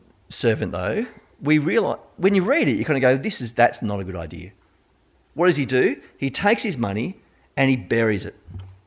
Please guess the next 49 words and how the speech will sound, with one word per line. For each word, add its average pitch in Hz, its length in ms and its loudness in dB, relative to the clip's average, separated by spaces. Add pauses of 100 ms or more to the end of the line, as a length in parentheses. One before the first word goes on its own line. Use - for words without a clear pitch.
(420)
Would 165 100 -4
have 135 60 -6
been, 131 80 2
had 135 100 0
to 127 40 -6
be 127 60 0
a 110 40 -2
pretty 135 200 -2
big 107 180 -2
hole 107 260 2
'cause - 80 -16
it's - 80 -16
quite 135 260 2
a 113 40 2
big 104 200 -4
stash 113 300 0
of 101 80 -6
money. 95 380 -4 (440)
Um, 113 340 4
he 127 120 0
digs, 151 320 2 (180)
digs 180 220 -2
a 135 80 6
hole 123 120 4
in 120 60 2
his 110 120 0
backyard, 101 500 2
he 101 80 -2
buries 120 400 4
the 107 80 -2
money. 104 260 0
You 143 80 2
know 165 680 4 (360)
that's 127 320 4
not 110 180 0
right. 98 300 -6 (1120)
The 139 140 2
others 151 300 4
have 113 120 -2
put 165 140 0
it - 80 -6
to, 117 140 -2
put 160 260 -2
it 143 80 -4
to 131 100 -6
good 113 220 0
use, 113 560 -2 (260)
but 139 240 6
he, 180 480 -4